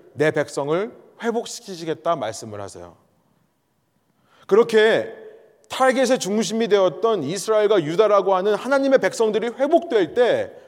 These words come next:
어떤 놀라운 일이 벌어지냐면 삼십사 장, 삼십오 장 넘어가 보면 그 영향력이 에돔으로부터 시작하여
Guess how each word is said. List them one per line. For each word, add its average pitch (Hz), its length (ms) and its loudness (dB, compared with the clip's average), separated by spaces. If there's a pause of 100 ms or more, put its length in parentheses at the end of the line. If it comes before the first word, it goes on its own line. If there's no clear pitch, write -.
(140)
어떤 240 480 2
놀라운 226 460 4
일이 202 160 0
벌어지냐면 143 840 -2 (300)
삼십사 226 640 -4
장, 170 180 -2
삼십오 202 440 -4
장 104 280 -4 (360)
넘어가 143 340 0
보면 120 420 -6 (1120)
그 220 200 2
영향력이 180 1000 0
에돔으로부터 190 840 2
시작하여 175 880 -2